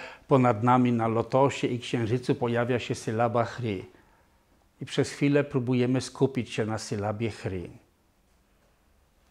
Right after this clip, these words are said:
Jakiś czas się skupiamy,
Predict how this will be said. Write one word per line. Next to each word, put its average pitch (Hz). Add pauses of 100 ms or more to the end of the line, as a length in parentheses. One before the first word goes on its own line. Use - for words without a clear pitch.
(1500)
Jakiś 117
czas 117
się 127
skupiamy, 131